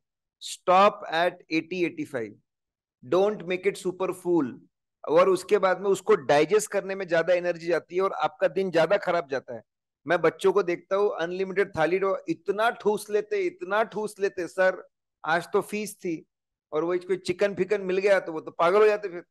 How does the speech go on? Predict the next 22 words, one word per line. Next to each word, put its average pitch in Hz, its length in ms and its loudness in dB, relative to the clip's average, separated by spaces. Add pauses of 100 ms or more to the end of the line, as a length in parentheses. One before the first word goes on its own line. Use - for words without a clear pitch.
(840)
करेक्ट? 165 340 -6 (500)
भाई, 165 440 -2 (520)
प्लीज, 190 320 0
अगर 151 280 2
लेजीनेस 156 560 -2
से 185 80 0
दूर 165 300 4
रहना 180 240 2
है, 190 240 -4 (460)
please 175 340 -6
do 156 120 2
this। 127 180 0 (760)
और 170 180 2
जो 180 140 -2
मैंने 175 240 -2
तुमको 185 320 0
रिपीटेशन 180 540 0
बोला 180 180 0
ना, 190 80 0
जो 190 120 -2
मैं 160 240 -6
दूंगा, 170 380 0